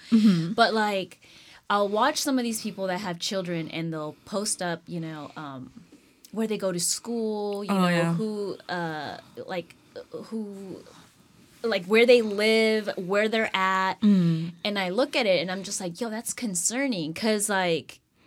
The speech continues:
Speaker 2: I think being in the social media game for so long has
Speaker 1: Mm-hmm.
Speaker 2: exposed me to, like, the bad and the
Speaker 1: Mm-hmm.
Speaker 2: good that comes with it.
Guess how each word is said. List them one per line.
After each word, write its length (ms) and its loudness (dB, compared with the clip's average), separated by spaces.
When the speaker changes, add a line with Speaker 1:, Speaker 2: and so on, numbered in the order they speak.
Speaker 2:
I 100 8
think 240 2
being 380 0
in 240 -2
the 60 -2
social 340 -4
media 240 -2
game 260 -8
for 300 -8
so 240 -2
long 480 -4
has 300 4
Speaker 1:
Mm-hmm. 60 2
Speaker 2:
exposed 420 -2
me 120 -6
to, 160 -6
like, 280 -6
the 100 -2
bad 720 0
and 140 -2
the 100 6
Speaker 1:
Mm-hmm. 80 4
Speaker 2:
good 180 -2
that 140 -4
comes 220 -12
with 140 -12
it. 140 -16